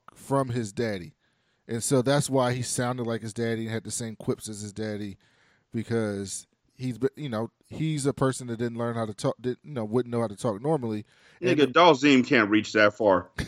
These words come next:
Speaker 1: <laughs> That's why I said Pokemon are smarter than dogs. They smart as shit.
Speaker 2: No, no, no, no. Dhalsim can't, no. Dhalsim from Street Fighter can't, can't,
Speaker 1: Oh.
Speaker 2: can't stretch that far. That's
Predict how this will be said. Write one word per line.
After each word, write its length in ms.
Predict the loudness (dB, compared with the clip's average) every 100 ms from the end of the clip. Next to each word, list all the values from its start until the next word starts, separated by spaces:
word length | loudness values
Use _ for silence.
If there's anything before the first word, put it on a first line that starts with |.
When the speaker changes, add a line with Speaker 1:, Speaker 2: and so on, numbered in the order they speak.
| -10 -16 -18
Speaker 1:
<laughs> 500 | _ _ _ -20 0
That's 160 | 2 8
why 160 | 10 10
I 20 |
said 380 | 10 10 10 10
Pokemon 460 | 6 6 6 6
are 80 | 6
smarter 400 | 0 8 8 8
than 180 | 2 2
dogs. 340 | 4 2 -2
They 140 | -4 -2
smart 340 | 0 0 0
as 140 | 0
shit. 260 | -6 -4 -6 -8 _ _ _ _ _ _ _ _ _ _ _ _
Speaker 2:
No, 360 | 6 8 8 6
no, 380 | 6 8 8 6
no, 500 | 4 6 6 6 2
no. 360 | 2 6 8 6
Dhalsim 600 | 6 6 8 6 4 6
can't, 340 | 6 4 4
no. 400 | 4 6 6 2 -6 -20 _ _
Dhalsim 460 | 4 8 8 6 4
from 120 | 0
Street 260 | 4 4 6
Fighter 220 | 6 6
can't, 280 | 4 2 0 -4
can't, 140 | 2 10
Speaker 1:
Oh. 180 | 10 10
Speaker 2:
can't 160 | 6
stretch 340 | 4 4 4 8
that 200 | 8 10 8
far. 160 | 8
That's 180 | 8 8